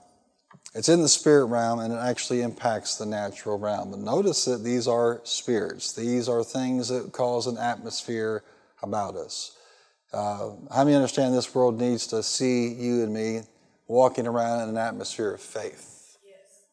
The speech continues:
Speaker 1: The can-do attitude.
Speaker 2: Yes.
Speaker 1: Amen. Uh, take somebody who's pessimistic and negative and critical and belligerent. They don't even realize it, but they're walking in fear. They set themselves up, you know, for example, to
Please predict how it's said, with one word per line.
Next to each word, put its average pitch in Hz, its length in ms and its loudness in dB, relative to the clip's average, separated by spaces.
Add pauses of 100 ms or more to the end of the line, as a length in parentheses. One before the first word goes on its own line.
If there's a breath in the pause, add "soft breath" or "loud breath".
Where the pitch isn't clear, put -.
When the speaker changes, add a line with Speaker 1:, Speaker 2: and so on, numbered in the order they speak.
Speaker 1:
The 120 60 -20
can-do 117 680 0
attitude. 95 600 -8 (680)
Speaker 2:
Yes. 104 80 -10
Speaker 1:
Amen. 107 320 -8 (640 soft breath)
Uh, 104 340 -4 (140)
take 131 180 4
somebody 123 380 2
who's 113 100 0
pessimistic 120 720 0
and 113 140 -4
negative 117 560 0
and 104 180 -6
critical 117 520 2
and 113 120 -2
belligerent. 113 560 0 (340 loud breath)
They 135 120 6
don't 143 160 6
even 110 240 -2
realize 104 560 -2
it, 101 100 -12
but 101 160 -8
they're 107 120 -2
walking 107 400 0
in 98 120 -10
fear. - 400 -8 (2250)
They 117 140 -6
set 131 260 2
themselves 123 440 2
up, 123 300 2
you 117 80 -2
know, 113 300 2
for 110 220 -2
example, 110 460 -2
to 107 280 -4